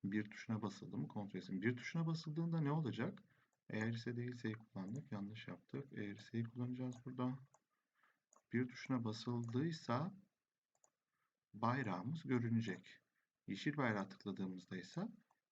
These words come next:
gizlenecek. Bunun aynısını diğer kukla için de alıyorum. Bunu da iki tuşu için yapacağız. Evet.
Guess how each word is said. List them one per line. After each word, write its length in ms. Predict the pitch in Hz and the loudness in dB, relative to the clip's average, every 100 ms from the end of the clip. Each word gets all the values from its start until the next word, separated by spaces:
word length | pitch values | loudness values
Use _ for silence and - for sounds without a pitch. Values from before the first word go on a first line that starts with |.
| - | -2
gizlenecek. 680 | 127 117 101 87 - - _ _ _ - | 0 2 0 0 -8 -16 _ _ _ -2
Bunun 160 | 117 127 | 2 4
aynısını 500 | 147 165 139 156 160 | 4 4 2 2 2
diğer 220 | 151 147 | 2 0
kukla 260 | - - 101 | -4 -2 -2
için 280 | 95 98 | 0 -2
de 140 | 92 - | -2 -4
alıyorum. 600 | - 95 98 104 190 - - _ _ _ _ | -4 0 2 2 2 -2 -14 _ _ _ _
Bunu 240 | 147 147 98 | 0 2 4
da 220 | 131 208 - _ _ _ _ _ | 2 0 -8 _ _ _ _ _
iki 160 | - - | -8 -6
tuşu 240 | - 117 | -4 -2
için 200 | 101 - | -2 -2
yapacağız. 680 | 95 95 - 104 123 - - _ _ _ _ _ _ _ _ _ _ _ _ _ _ _ _ _ _ _ _ _ _ _ _ _ _ _ _ _ _ _ _ _ _ _ _ _ _ _ _ _ _ _ _ _ | -4 -4 -2 0 0 -2 -16 _ _ _ _ _ _ _ _ _ _ _ _ _ _ _ _ _ _ _ _ _ _ _ _ _ _ _ _ _ _ _ _ _ _ _ _ _ _ _ _ _ _ _ _ _
Evet. 180 | 147 113 | -2 -2